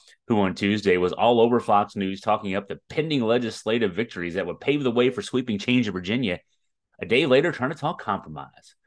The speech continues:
"We are a state that is very comfortable working together, working across party lines to get things done. I look forward to working with the House and Senate going forward." It's just a moderate face. <laughs> Oh, wow. That's great. Well,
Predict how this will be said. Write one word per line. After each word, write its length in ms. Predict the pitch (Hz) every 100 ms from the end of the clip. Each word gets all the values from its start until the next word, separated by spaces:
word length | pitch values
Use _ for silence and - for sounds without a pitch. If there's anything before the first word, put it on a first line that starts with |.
| _ _ -
"We 240 | 87 160
are 180 | 110 76
a 60 | -
state 380 | - 104 156
that 120 | 120 67
is 80 |
very 240 | - 123 185
comfortable 420 | - 135 147 85
working 280 | 104 147 92
together, 320 | 80 78 71
working 320 | 80 147 131
across 280 | 104 120 123
party 280 | - 104 110
lines 240 | 92 107
to 40 | 98
get 160 | 104
things 260 | 85 98 87
done. 340 | 85 78 65 _ _ _ _ _
I 80 | 120
look 160 | 147 127
forward 280 | - 120
to 40 | 101
working 320 | 82 120 98
with 140 | 87
the 60 | 80
House 200 | 92 104
and 100 | 98
Senate 240 | - 98
going 280 | 82 90 95
forward." 420 | - 82 71 71 _ _ _ _ _ _ _ _ _ _ _ _ _ _ _ _ - 80
It's 120 | 95
just 220 | 98 -
a 40 | 82
moderate 480 | 80 82 85 -
face. 440 | - - - - - - _ _ _ _
<laughs> 80 | 196 - - 151 - - - - - _ - - - 196 165 -
Oh, 200 | 104 95
wow. 300 | 82 80 78
That's 200 | 85 -
great. 340 | 85 73 - - _ _
Well, 400 | 131 143 135 -